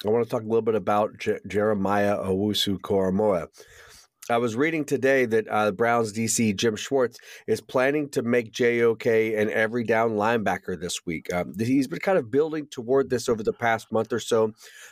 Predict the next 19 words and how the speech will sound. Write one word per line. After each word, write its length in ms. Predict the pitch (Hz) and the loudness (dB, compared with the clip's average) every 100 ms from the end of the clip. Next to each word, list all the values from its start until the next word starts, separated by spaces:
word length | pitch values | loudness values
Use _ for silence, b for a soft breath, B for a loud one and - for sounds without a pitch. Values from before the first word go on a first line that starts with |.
| B | B
playing 400 | - 127 131 139 | -2 2 2 2
really 340 | 117 127 131 120 | 2 2 2 0
well. 560 | 107 110 113 117 123 - | 2 2 4 2 0 0
Uh, 340 | 113 104 98 | 0 2 2
finally, 680 | 95 - 117 123 117 117 117 80 - | 0 0 2 2 2 0 -2 -4 -8
like, 220 | 113 107 113 | 0 0 0
you 100 | 104 | 0
know, 300 | 92 90 85 95 - | 2 0 -4 -12 -4
usually 380 | 113 123 120 123 | 0 2 2 2
he's 260 | 113 98 - B B B | 0 -4 -14 B B B
nicked 300 | 127 147 - | 0 0 2
up, 220 | 135 131 _ - - | 0 0 _ -16 -4
um, 380 | 110 104 104 - _ | 0 0 0 -6 _
in 160 | 120 107 | -4 -2
seasons 460 | - 120 113 110 | 0 0 2 -2
past, 500 | - 117 110 110 - | -2 0 2 0 -2
misses, 500 | 110 107 - 101 98 - | -2 -2 -2 -8 -8 -4
missed 320 | 117 110 - | -2 -2 -2
games. 500 | 117 110 107 107 - | 0 2 2 -2 -10